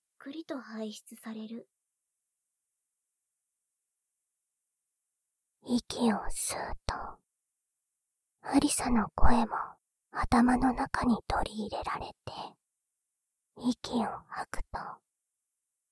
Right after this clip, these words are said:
自分の中の雑念が頭から外に出ていっちゃう。そう。深呼吸を繰り返してると、心が落ち着くのは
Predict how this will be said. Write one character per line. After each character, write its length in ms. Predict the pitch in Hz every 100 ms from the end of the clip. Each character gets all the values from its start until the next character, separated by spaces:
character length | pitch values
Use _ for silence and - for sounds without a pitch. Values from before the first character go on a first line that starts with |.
| _ _ -
自 180 | - 220
分 300 | 254 269 -
の 140 | -
中 320 | 277 285 - 302
の 160 | 226 -
雑 280 | 202 - -
念 300 | 233 226 233
が 360 | - - - - _ _ _
頭 500 | - - - 262 262
か 160 | -
ら 140 | - -
外 360 | - - - -
に 180 | 269 -
出 140 | -
て 140 | - 320
い 80 | 247
っ 40 | - _ -
ち 100 | -
ゃ 20 |
う。 160 | - - _ _ _ _ _ _ _ _ _ _ _ _ _ _ _ _ _ _ _
そ 400 | - 233 240 233
う。 160 | 214 - _ _ _ _ _ _ _ _ _ _
深 380 | - - 277 302
呼 120 | 339 359
吸 420 | - 320 285 254
を 40 |
繰 180 | 208 220
り 120 | 233
返 300 | - 277 285
し 80 | 285
て 160 | - 254
る 100 | 233
と、 140 | - 220 220 226 - _ _ _ _ _ _
心 460 | - 180 - 226 254
が 260 | 254 226
落 140 | 190 190
ち 80 | -
着 140 | -
く 140 | - 277
の 140 | 262
は 240 | 208 190